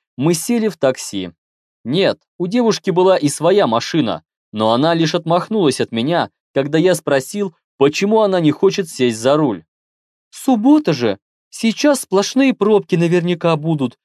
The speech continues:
я уж лучше посплю, чем за рулём сидеть", резонно заметила она. "А то так, пока доедешь, уже уставший будешь. К тому же, я хочу сегодня пару бокалов вина выпить,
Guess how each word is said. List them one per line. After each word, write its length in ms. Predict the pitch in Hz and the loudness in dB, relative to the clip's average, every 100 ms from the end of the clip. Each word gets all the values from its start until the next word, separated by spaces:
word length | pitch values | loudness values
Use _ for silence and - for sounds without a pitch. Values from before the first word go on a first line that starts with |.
| _ - | _ -2
я 160 | 254 294 | 2 2
уж 180 | 247 240 | 0 -2
лучше 280 | 254 - | -2 -2
посплю, 580 | - 220 - 240 262 160 _ | -2 -2 -2 0 0 0 _
чем 240 | - 160 | -2 0
за 140 | 143 175 | 2 2
рулём 260 | 214 180 | 2 2
сидеть", 500 | 120 - 135 113 101 _ _ _ _ _ - | 0 -4 -2 -2 -2 _ _ _ _ _ -8
резонно 540 | 110 123 156 220 208 | 0 2 2 2 2
заметила 580 | 151 123 110 107 120 107 - | 2 2 0 -4 0 0 0
она. 400 | 113 110 95 87 _ _ _ _ _ | -2 0 -4 -6 _ _ _ _ _
"А 140 | 147 170 | -4 0
то 120 | 202 | 0
так, 280 | 196 226 - | 0 -2 0
пока 260 | 214 220 | -2 0
доедешь, 580 | 208 214 240 294 151 - _ - | 0 2 4 4 2 -4 _ -6
уже 200 | 220 240 | -2 2
уставший 600 | 294 247 - 190 165 190 | 2 2 0 -2 0 -2
будешь. 440 | 160 170 156 151 _ _ _ | -2 0 0 -2 _ _ _
К 80 | _ | _
тому 360 | 170 180 311 | -2 2 2
же, 260 | 254 135 101 _ _ | 2 2 -2 _ _
я 260 | 151 165 311 | -10 0 0
хочу 280 | 254 196 165 | 0 -2 -2
сегодня 520 | - 151 156 143 147 _ | 0 2 2 2 -2 _
пару 240 | 311 294 240 | 2 2 2
бокалов 500 | 214 208 208 196 - | 0 2 0 0 -2
вина 340 | 196 185 131 | 0 2 2
выпить, 420 | 117 113 117 110 | 2 -2 -4 -10